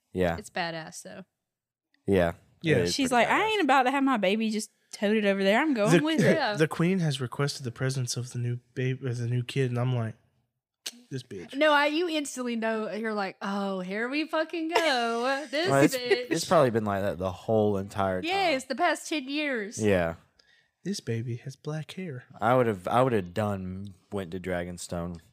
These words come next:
Speaker 1: like, way earlier.
Speaker 2: Yeah.
Speaker 1: But, I mean, sh-, I think she also knows that if she goes, then there's the chance that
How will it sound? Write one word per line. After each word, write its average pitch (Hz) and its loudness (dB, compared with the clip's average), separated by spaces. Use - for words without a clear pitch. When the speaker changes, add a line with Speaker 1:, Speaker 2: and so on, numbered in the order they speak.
Speaker 1:
like, 92 -2
way 101 0
earlier. 85 -2
Speaker 2:
Yeah. - -2
Speaker 1:
But, 95 0
I 127 2
mean, 135 0
sh-, - -10
I 123 2
think 135 -6
she 110 -4
also 101 0
knows 98 -4
that 90 -6
if 95 -10
she 110 -6
goes, 98 -4
then 95 0
there's 98 -2
the 92 -6
chance 92 -4
that 87 -4